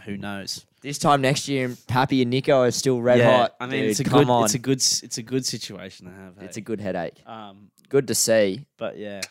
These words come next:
Speaker 2: I had something else to say
Speaker 1: that
Speaker 2: about
Speaker 1: was,
Speaker 2: that, but
Speaker 1: that
Speaker 2: it's
Speaker 1: was
Speaker 2: kind of,
Speaker 1: crazy.
Speaker 2: it's escaped my mind
Speaker 1: That
Speaker 2: at this
Speaker 1: bomb,
Speaker 2: point in time.
Speaker 1: that bomb was crazy.
Speaker 2: Yeah, I go Latrell Wright, and I don't know what to do about the hooking situation. I'm happy to go back to either Cook,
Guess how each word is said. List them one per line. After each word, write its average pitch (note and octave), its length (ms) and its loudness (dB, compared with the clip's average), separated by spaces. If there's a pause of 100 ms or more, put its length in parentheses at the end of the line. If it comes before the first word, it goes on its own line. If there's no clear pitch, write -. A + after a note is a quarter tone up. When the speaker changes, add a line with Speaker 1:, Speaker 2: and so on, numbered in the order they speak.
(600)
Speaker 2:
I A2 100 -4
had B2 120 0
something F#2+ 240 -6
else G2 160 -6
to - 60 -10
say - 140 -8
Speaker 1:
that A#2 80 2
Speaker 2:
about - 80 2
Speaker 1:
was, D#2+ 80 -4
Speaker 2:
that, G#2 160 -2
but - 40 -8
Speaker 1:
that A2 80 -2
Speaker 2:
it's F2+ 80 -6
Speaker 1:
was G2 80 -12
Speaker 2:
kind G2+ 140 -6
of, G2 80 -2
Speaker 1:
crazy. F#3 160 -8
Speaker 2:
it's - 160 -14
escaped - 600 -6
my F#2+ 200 -14
mind F2+ 640 -16
Speaker 1:
That A2 180 6
Speaker 2:
at - 60 -6
this G2 100 0
Speaker 1:
bomb, G2 80 -2
Speaker 2:
point F2+ 200 -6
in E2 40 -16
time. - 140 -10
Speaker 1:
that G#2+ 180 4
bomb F#2+ 260 -6
was F#2 120 -14
crazy. A#2+ 140 -4
Speaker 2:
Yeah, C3+ 100 6
I C#3+ 120 6
go D3 200 4
Latrell A#2+ 360 2
Wright, G#2+ 400 4
and G2+ 640 -2
I C3+ 80 4
don't F#3+ 100 4
know F3+ 80 0
what F3 80 -4
to E3+ 60 -10
do D#3+ 60 -2
about D3 160 0
the B2+ 60 -10
hooking B2+ 320 -6
situation. B2+ 520 -6
I'm A#2 60 -10
happy B2 240 -2
to A2 60 -6
go A2 160 2
back G2+ 200 -2
to G2+ 220 -8 (160)
either G#2 200 -8
Cook, - 280 -10